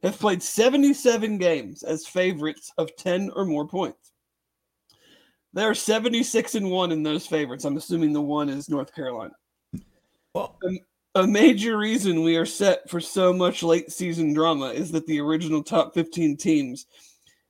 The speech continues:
Speaker 1: has suffered basically zero major upsets. Yeah,
Speaker 2: Yeah.
Speaker 1: so, like, they're either losing to each other, like a Oregon-Washington situation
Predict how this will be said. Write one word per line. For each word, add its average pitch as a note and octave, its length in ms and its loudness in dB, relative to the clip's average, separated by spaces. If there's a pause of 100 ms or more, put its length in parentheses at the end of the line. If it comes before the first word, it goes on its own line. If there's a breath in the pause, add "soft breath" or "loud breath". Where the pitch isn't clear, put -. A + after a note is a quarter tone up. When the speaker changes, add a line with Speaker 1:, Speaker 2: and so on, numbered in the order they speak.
(140)
Speaker 1:
has E3+ 120 0
suffered F3 600 2 (500)
basically E3 560 0
zero D#3 420 0
major D3 440 -2
upsets. - 760 -10 (3250)
Yeah, E3 240 -2
Speaker 2:
Yeah. G3+ 60 -2
Speaker 1:
so, E3+ 100 2
like, D#3+ 220 4
they're G3+ 160 6
either G#3+ 180 4
losing G#3+ 440 2
to G3 100 2
each D#3+ 240 2
other, E3 320 8
like D#3 260 2
a C#3 320 4 (640)
Oregon-Washington E3 1040 2
situation C3+ 720 -8